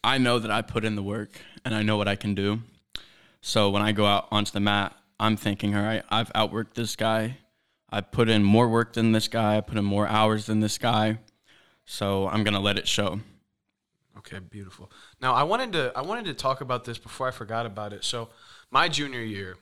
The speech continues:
Speaker 2: um, I was hav-, I was having one of my better seasons. Uh, ca-, I jumped up from, from one eighty-two and ninety-five. I split my sophomore year to two twenty. And I was having a, I was having a better season, uh, my best one.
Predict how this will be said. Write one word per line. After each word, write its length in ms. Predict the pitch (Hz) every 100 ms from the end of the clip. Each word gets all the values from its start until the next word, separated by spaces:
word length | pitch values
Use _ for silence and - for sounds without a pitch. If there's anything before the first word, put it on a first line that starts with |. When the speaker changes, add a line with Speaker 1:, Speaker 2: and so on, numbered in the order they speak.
| _ _
Speaker 2:
um, 460 | 98 101 98 98 104 _ - _
I 120 | 107
was 200 | 107 104
hav-, 140 | 113 113
I 40 |
was 140 | 110
having 220 | - 175 151
one 80 |
of 60 | 139
my 80 | 123
better 280 | 113 123 -
seasons. 580 | 131 127 120 123 123 - - - - - _
Uh, 240 | 113 110
ca-, 140 | 110 -
I 140 | 127
jumped 320 | 123 131 123
up 120 | 131 -
from, 360 | 123 117 110 _ _ _
from 200 | _ 123
one 140 | 120 131
eighty-two 440 | 131 120 113 131
and 80 | 120
ninety-five. 520 | 117 120 113 120 113
I 60 | 113
split 300 | 107 120 110
my 100 | 110
sophomore 440 | - 107 - 110
year 220 | 110 110 104
to 120 | 101
two 160 | -
twenty. 380 | 113 120 107 101 _ _ - -
And 100 | -
I 60 | 143
was 120 | 170
having 200 | 180 165
a, 140 | 139 135
I 260 | 90 113
was 180 | 151 156
having 180 | 151 139
a 40 |
better 260 | 107 123 123
season, 560 | - 123 117 120 120 117 _ 107
uh, 180 | 107
my 220 | 107 110 113
best 300 | 117 117 123
one. 200 | 120